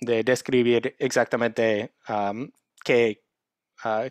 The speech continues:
qué está cambiando en, en tu aplicación, a veces cuando estás haciendo un, ah, library o algo así. Am, también con todos los otros es centrarse en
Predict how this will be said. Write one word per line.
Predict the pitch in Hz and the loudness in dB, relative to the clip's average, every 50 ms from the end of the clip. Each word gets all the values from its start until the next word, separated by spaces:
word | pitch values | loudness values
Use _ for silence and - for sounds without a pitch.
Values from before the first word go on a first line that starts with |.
| _ | _
qué | - - 160 | -2 0 0
está | 135 - - 135 120 | 2 2 2 0 0
cambiando | - 127 120 120 120 117 113 117 113 113 113 110 110 | 0 0 -2 0 2 2 2 2 2 2 2 2 2
en, | 107 104 104 104 113 - | 0 -2 -4 -6 -8 -8
en | - 117 110 98 | -8 -8 -8 -6
tu | - 113 107 104 101 104 101 101 | -6 -6 -4 -4 -4 -4 -4 -4
aplicación, | 101 110 107 - 104 - 123 127 - - 135 131 127 123 120 120 120 120 117 117 120 _ _ _ _ | -4 -4 -4 -6 -8 -8 -8 -6 -4 -2 0 0 2 2 2 0 -2 -2 -6 -8 -10 _ _ _ _
a | - - | -8 -4
veces | 110 107 107 104 - 117 - | -4 -2 -2 -4 -4 -8 -6
cuando | - 127 110 104 107 | -6 -6 -4 -2 -2
estás | 104 - - 117 - - - | -2 -2 -2 -4 -2 -2 -4
haciendo | 110 - - - 117 110 107 107 104 | -6 -6 -6 -6 -8 -6 -6 -6 -8
un, | 104 107 104 98 - _ _ _ _ _ _ _ _ _ _ _ _ _ - | -8 -8 -10 -12 -14 _ _ _ _ _ _ _ _ _ _ _ _ _ -14
ah, | - 98 98 | -8 -4 -2
library | 95 95 104 107 113 107 107 98 92 90 - _ _ _ _ | 0 2 2 2 2 2 0 -4 -6 -10 -14 _ _ _ _
o | - 104 | -10 -10
algo | 95 101 95 | -10 -10 -10
así. | 95 - - - _ _ _ _ - - - - - - - _ _ _ _ _ _ _ | -12 -12 -14 -16 _ _ _ _ -20 -20 -20 -20 -20 -20 -20 _ _ _ _ _ _ _
Am, | - 143 143 135 123 117 113 110 117 139 _ _ _ _ _ _ _ - - _ | 4 6 8 8 8 6 4 2 -2 -10 _ _ _ _ _ _ _ -20 -6 _
también | - 143 135 143 160 160 151 143 135 131 147 220 269 _ _ _ _ _ _ _ _ _ _ _ - | 6 6 6 6 4 2 2 4 4 6 4 2 0 _ _ _ _ _ _ _ _ _ _ _ -2
con | - 123 120 120 117 117 117 117 117 113 - | 2 4 4 4 4 4 4 2 0 -4 -4
todos | - - 123 123 120 - | 0 2 4 4 4 2
los | - 131 - 127 | 0 0 0 0
otros | 113 113 - 131 127 156 190 - - | -2 0 0 2 2 2 0 0 -4
es | - 135 120 123 - | -2 0 0 0 0
centrarse | - - 123 120 - 123 117 117 113 - - 139 120 117 107 117 117 | 0 0 0 0 2 2 4 4 4 2 2 0 0 0 0 0 0
en | 117 110 107 | -2 -2 -4